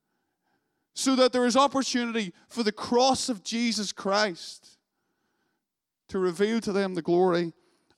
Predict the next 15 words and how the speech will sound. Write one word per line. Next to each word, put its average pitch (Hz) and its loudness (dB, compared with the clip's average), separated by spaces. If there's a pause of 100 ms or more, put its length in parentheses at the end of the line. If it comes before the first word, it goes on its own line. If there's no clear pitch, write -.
of - -16
God. 208 0 (1160)
And 175 -6
in 180 -6
the 180 -4
midst 208 -2
of 185 -10
the 175 -6
swirl 202 0
of 175 -2
this 175 -4
culture 170 -8
all 143 -8
around 139 -10
us, - -20